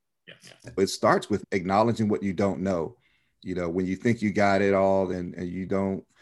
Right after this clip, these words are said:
Speaker 2: take the advice and the recommendations of those professionals, I think that's where you start to go south. And again, uh, I compliment you both on being able to just be in this venture together. Hats off to you, Nicole, for coming in. With that education background, you, you think about teachers with that education background,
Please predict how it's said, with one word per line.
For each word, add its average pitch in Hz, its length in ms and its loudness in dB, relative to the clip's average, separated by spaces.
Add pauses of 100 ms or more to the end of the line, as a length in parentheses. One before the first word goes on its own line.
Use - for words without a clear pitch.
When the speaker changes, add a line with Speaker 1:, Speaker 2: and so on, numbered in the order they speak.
(260)
Speaker 2:
take 95 260 0
the 90 80 0
advice 85 460 -2
and 80 80 -8
the 78 40 -8
recommendations 82 920 -4
of 87 160 -6
those 90 200 -2
professionals, 87 640 -4
I 82 60 -2
think 87 300 -4
that's - 340 0 (300)
where 98 120 2
you 85 120 -2
start 85 300 0
to 82 60 -8
go 82 180 -2
south. 80 520 -2 (420)
And 101 100 -2
again, 101 580 0
uh, 95 360 -2
I 95 80 -4
compliment 101 640 0
you 90 60 -6
both 92 360 -2
on 87 240 -6
being 95 220 2
able 90 260 -2
to 87 60 -8
just 87 340 -6
be 98 200 0
in 87 80 -4
this 87 140 -6
venture 92 280 -8
together. 90 720 -2
Hats 98 260 2
off 101 200 2
to 95 100 -4
you, 98 120 0
Nicole, 98 440 4
for 98 140 -4
coming 90 340 0
in. 95 420 0
With 120 140 4
that 117 180 4
education 127 560 4
background, 101 600 2
you, 98 120 -6
you 104 120 -2
think 127 220 0
about 92 280 2
teachers 123 460 -2
with 101 100 -8
that 95 140 0
education 101 520 -2
background, 90 580 -2